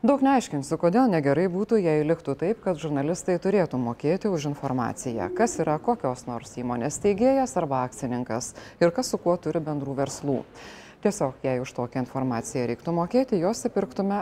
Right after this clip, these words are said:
labai mažai. Ir tyrimo apie korupciją paprasčiausiai sumažėtų. Jei kam įdomu, tokie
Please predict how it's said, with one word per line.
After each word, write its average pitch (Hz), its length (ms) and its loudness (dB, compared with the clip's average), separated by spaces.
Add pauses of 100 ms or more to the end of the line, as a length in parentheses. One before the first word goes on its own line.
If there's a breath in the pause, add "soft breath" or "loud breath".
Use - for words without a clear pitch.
labai 147 320 -2
mažai. 131 300 -4 (420 loud breath)
Ir 151 160 4
tyrimo 220 400 0
apie 139 240 -2
korupciją 226 640 0
paprasčiausiai 180 560 0
sumažėtų. 135 640 -6 (720 loud breath)
Jei 240 160 6
kam 226 240 2
įdomu, 180 560 2
tokie 143 320 0